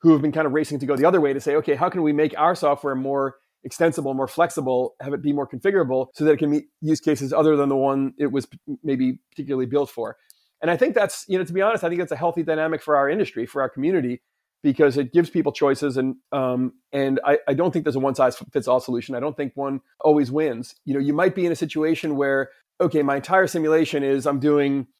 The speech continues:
I don't know, uh, talking to really high fidelity avatars of, of human characters within buildings, but I kinda wanna go outside and look at an aircraft fly overhead or something, you know?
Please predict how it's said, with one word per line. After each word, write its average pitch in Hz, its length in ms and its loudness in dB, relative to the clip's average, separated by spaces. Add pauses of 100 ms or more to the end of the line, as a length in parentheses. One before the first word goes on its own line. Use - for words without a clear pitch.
(100)
I 139 80 2
don't 143 100 2
know, 131 400 0
uh, 123 380 0 (120)
talking 147 360 0
to 135 220 0
really 143 240 0
high 147 160 0
fidelity 139 480 -4 (120)
avatars 139 540 0
of, 123 240 -6
of 127 140 -6
human 156 220 -2
characters 156 500 2
within 131 240 -4
buildings, 147 480 0 (240)
but 185 100 4
I 185 40 0
kinda 233 220 2
wanna 196 180 4
go 185 140 6
outside 175 300 4
and 156 100 0
look 160 140 0
at 160 60 -4
an 151 80 -2
aircraft 147 400 0
fly 127 160 0
overhead 123 340 -4
or 113 60 -8
something, 113 360 -12
you 135 80 -10
know? 139 200 -4